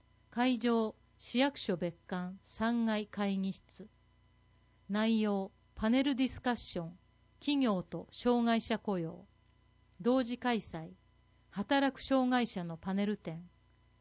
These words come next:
十一月十日火曜から十六日月曜、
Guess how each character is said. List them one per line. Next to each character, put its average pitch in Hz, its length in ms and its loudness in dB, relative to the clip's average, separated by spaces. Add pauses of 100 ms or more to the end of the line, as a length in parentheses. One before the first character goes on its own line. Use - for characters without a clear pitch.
(360)
十 254 300 2
一 254 200 0
月 240 260 0
十 226 220 2
日 208 240 -4
火 208 200 -2
曜 220 180 2
か 170 160 -8
ら 165 180 -12 (200)
十 233 240 -2
六 220 260 0
日 196 420 -6
月 185 320 -8
曜、 180 320 -4